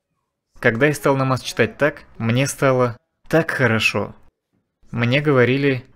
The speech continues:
«Не хочется вставать из земного поклона. Настолько хорошо». Один человек сказал: «Я читаю намаз в таком режиме полной концентрации, чтобы отдохнуть от быта, от суеты».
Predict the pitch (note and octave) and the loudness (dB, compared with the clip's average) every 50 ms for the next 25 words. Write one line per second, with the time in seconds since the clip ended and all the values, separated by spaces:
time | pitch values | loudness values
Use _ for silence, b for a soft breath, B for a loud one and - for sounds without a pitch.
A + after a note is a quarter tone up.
0 | _ - C3+ C3 E3 - - F3 D#3+ - D3 - B2+ - - - - A#2 C3 D#3 | _ -6 -4 -4 -2 0 0 0 0 0 -4 -6 -6 -8 -6 -4 -2 -2 0 -2
1 | D#3 - D3+ C3+ G#2+ A2 A#2 A#2+ C3+ D#3 D3+ C#3 A#2+ - B2 - - A#2+ G#2+ G2+ | -2 -2 -4 -4 -2 -2 -2 0 0 0 -2 -2 0 -2 -2 0 0 -2 -2 -2
2 | G2+ - - _ _ - - B2 B2 B2+ A#2+ - - D#3 C3 - C3+ - - A#2+ | -4 -6 -12 _ _ -12 -6 -4 -2 -2 0 2 0 0 2 0 -2 -2 -2 -2
3 | A2 G#2+ - - A#2+ A#2 - - - G#2+ G#2 A#2 B2+ C#3+ C#3 D#3+ D3+ D3+ D3 D3+ | -2 -2 -4 -6 -8 -10 -8 -4 -4 -2 0 0 -2 -2 0 2 2 2 4 2
4 | D#3 D#3 - D3+ C#3+ C3 C#3+ C#3+ C#3+ C#3+ - - G2+ G#2+ C3+ - E3+ D#3+ - D#3+ | 0 0 2 0 2 4 4 2 2 0 -2 0 2 2 2 2 0 -2 0 2
5 | D3 C#3 B2 A#2 A2 A2 A#2 C3+ D3 - - - - A2+ G#2+ - C#3 C3+ C3 A#2 | 2 2 2 2 2 2 0 0 -2 -6 -8 -4 -2 -2 0 0 -2 0 0 0
6 | G#2+ G2+ G#2+ A#2 B2+ C3+ B2+ A#2 A2 A2+ - - B2 B2 C3 B2+ B2 B2 A#2+ A#2 | 0 0 0 0 0 0 -2 -2 -2 -4 0 2 4 4 4 4 0 0 0 0
7 | A2+ G#2+ G#2+ G#2+ - - _ _ - - A#2+ A#2 G#2 B2 A#2 G#2+ - B2+ C#3+ D3 | -2 -2 -4 -8 -18 -20 _ _ -4 -2 0 0 0 0 -2 0 2 2 2 2
8 | C#3+ - B2 G#2+ F2 - - - - - B2+ A#2+ A#2 C3 B2+ A#2+ B2 C#3 B2 - | 0 -2 -4 -4 -4 -6 -8 -10 -4 0 0 2 4 2 2 2 0 0 0 0
9 | E3 D#3+ - C#3 C3 A#2 A2+ A2 A2+ A#2+ A2+ A2 G#2+ - - - - - G#2+ A2 | -2 -2 0 0 0 0 0 0 0 0 0 0 -2 -8 -12 -10 -6 -4 -4 -4
10 | - - - D3+ D3 C3+ A2+ - - G#2+ F#2+ - - - | -2 -2 0 0 2 0 0 -2 -2 -4 -4 -4 -8 -12